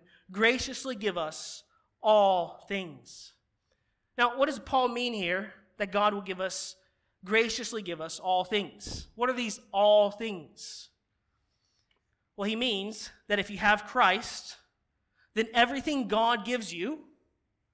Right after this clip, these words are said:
everything God gives you that's both good and bad,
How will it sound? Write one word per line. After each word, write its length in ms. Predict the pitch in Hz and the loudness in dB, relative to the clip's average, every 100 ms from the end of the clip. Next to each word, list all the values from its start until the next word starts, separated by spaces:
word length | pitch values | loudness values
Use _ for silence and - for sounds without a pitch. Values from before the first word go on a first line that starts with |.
| _ - | _ -2
everything 540 | 254 262 302 294 294 | 0 0 -2 -2 0
God 320 | 247 247 254 208 | 4 4 4 2
gives 260 | 240 175 | -6 -6
you 320 | 180 247 269 - _ _ | -8 -8 -10 -20 _ _
that's 160 | 220 208 | -4 0
both 260 | 220 208 175 | 0 0 -4
good 520 | 240 262 277 285 - - _ - | 2 4 4 0 -8 -20 _ 0
and 320 | 247 277 220 | 4 4 6
bad, 560 | 233 190 180 233 233 | 6 8 6 4 0